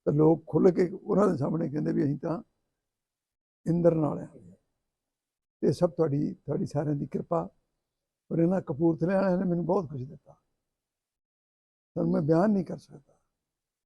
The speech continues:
ਜਿੱਦਣ ਦਾ ਮੈਂ ਆਇਆ, ਦੇਖੋ, ਜਦੋਂ ਮੈਂ ਪਹਿਲਾਂ ਆਇਆ ਕਪੂਰਥਲੇ, ਤੇ ਮੈਂ ਚਾਰ ਹਜ਼ਾਰ ਵੋਟਾਂ ਨਾਲ ਪਿੰਡਾਂ 'ਚੋਂ ਹਾਰ ਕੇ ਗਿਆ,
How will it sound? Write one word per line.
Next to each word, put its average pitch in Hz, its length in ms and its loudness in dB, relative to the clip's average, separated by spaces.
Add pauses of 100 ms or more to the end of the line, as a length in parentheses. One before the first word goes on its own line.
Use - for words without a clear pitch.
(1120)
ਜਿੱਦਣ 226 300 4
ਦਾ 226 120 6
ਮੈਂ 185 240 2
ਆਇਆ, 156 280 -2 (760)
ਦੇਖੋ, 156 200 -4
ਜਦੋਂ 165 220 0
ਮੈਂ 160 100 0
ਪਹਿਲਾਂ 170 340 0
ਆਇਆ 156 220 -2
ਕਪੂਰਥਲੇ, 151 680 -6 (1800)
ਤੇ 226 440 10 (1400)
ਮੈਂ 185 160 4
ਚਾਰ 220 400 6
ਹਜ਼ਾਰ 233 180 6
ਵੋਟਾਂ 185 320 0
ਨਾਲ 214 140 2
ਪਿੰਡਾਂ 185 340 0
'ਚੋਂ 185 140 0
ਹਾਰ 139 120 -2
ਕੇ 170 180 -6
ਗਿਆ, 247 240 -2